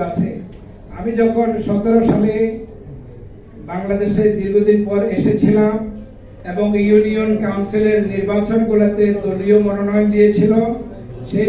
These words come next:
দলীয় নির্বাচনগুলোতে আমি যখন অংশগ্রহণ করতে,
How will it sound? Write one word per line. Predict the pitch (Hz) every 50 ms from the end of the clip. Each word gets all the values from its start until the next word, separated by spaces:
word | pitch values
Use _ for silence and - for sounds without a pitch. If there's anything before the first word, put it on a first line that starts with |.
| 214 208
দলীয় | 202 202 202 214 214 226 226 226 226 208 196 190 196
নির্বাচনগুলোতে | 202 196 196 208 214 208 220 240 233 226 226 226 226 226 226 214 208
আমি | 208 214 214 208
যখন | 208 208 214 214 208 208
অংশগ্রহণ | 202 - 220 226 214 208 214 214 208 208
করতে, | 208 208 208 - - 208